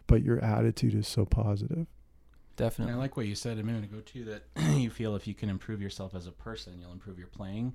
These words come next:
Speaker 1: Absolutely.
Speaker 3: Because not only in the literal sense that you're talking about of people don't wanna work with jerks, but in the real, like,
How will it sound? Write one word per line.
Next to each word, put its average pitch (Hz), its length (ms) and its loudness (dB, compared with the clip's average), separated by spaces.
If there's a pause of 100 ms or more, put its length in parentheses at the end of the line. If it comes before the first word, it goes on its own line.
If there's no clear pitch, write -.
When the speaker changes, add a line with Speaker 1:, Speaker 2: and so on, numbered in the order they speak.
Speaker 1:
Absolutely. 110 600 0 (240)
Speaker 3:
Because 101 460 -6 (280)
not 123 240 -2
only 110 220 0
in 98 100 0
the 95 100 -4
literal 104 420 -2
sense 92 300 -6
that 78 100 -8
you're 98 80 -6
talking 92 360 -6
about 85 200 -8
of 85 200 -12
people 87 460 -10
don't 92 160 -8
wanna 85 260 -12
work 92 280 -14
with 87 180 -18
jerks, 92 360 -12
but 87 280 -12 (760)
in 107 180 -4
the 98 80 -4
real, 107 300 -4
like, 92 380 -8